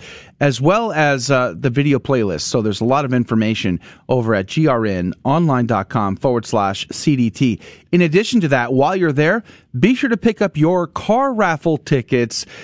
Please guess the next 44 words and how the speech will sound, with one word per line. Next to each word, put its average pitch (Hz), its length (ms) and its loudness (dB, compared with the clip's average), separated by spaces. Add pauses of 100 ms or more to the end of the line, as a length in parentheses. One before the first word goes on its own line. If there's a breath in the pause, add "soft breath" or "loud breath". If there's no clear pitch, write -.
(160 loud breath)
because 160 500 2
the 156 120 2
G 151 180 0
R 240 180 2
N 175 80 0
is 143 120 -2
giving 180 260 0
somebody 220 640 0
a 151 100 0
brand 208 440 2
new 196 160 4
Mercedes 151 920 0
in 135 200 2
March. 123 500 -2 (200)
First 180 220 0
week 160 160 0
in 135 80 2
March. 135 400 -2 (300 loud breath)
So - 160 0
that's 196 260 0
coming 147 300 2
up 127 160 0
very 120 180 0
shortly, 151 560 0
and 123 180 2
you 214 120 4
could 208 180 -2
get 147 220 2
in 220 200 2
on 131 200 2
that 123 180 0
and 127 100 0
be 127 140 -2
driving 156 380 0
a 127 40 0
brand 139 360 2
new 185 60 2
Mercedes 160 540 0
by 123 200 0
the 110 100 -6
first 165 300 -2
week 143 160 0
of 107 80 -2
March. 170 440 0